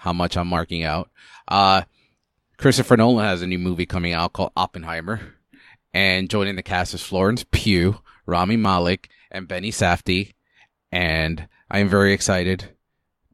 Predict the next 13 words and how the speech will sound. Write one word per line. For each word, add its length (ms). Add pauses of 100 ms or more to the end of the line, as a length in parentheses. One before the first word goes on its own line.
Can 140
you 100
tell 220
through 260
s-, 320 (280)
through 140
our 120
camera 320
that 120
I 60
am 140
very 260
excited? 480